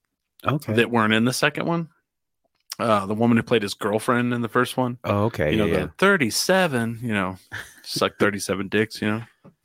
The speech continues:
Speaker 2: And even some of the, like, small little bit part people are in the new <laughs> movie. It's, like, weird. You're all, "Is that Rick Derris? Nice." <laughs> I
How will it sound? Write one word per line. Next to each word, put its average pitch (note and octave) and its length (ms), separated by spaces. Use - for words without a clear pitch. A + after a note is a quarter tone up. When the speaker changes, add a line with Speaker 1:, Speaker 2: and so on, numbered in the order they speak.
Speaker 2:
And G#2 280
even D3 320
some C#3+ 260
of A#2+ 80
the, A#2+ 140
like, G#2 320
small B2 720
little A#2 240
bit G2 400
part - 340
people D2+ 480
are F#2+ 380
in G#2+ 240
the G#2 80
new F#2+ 220
<laughs> G2 40
movie. G#2 260
It's, - 160
like, F#2+ 160
weird. G2 420
You're G2 80
all, F#2 60
"Is - 80
that G#3+ 160
Rick F#3+ 220
Derris? F#3 540
Nice." D#3 500
<laughs> - 640
I G#3 60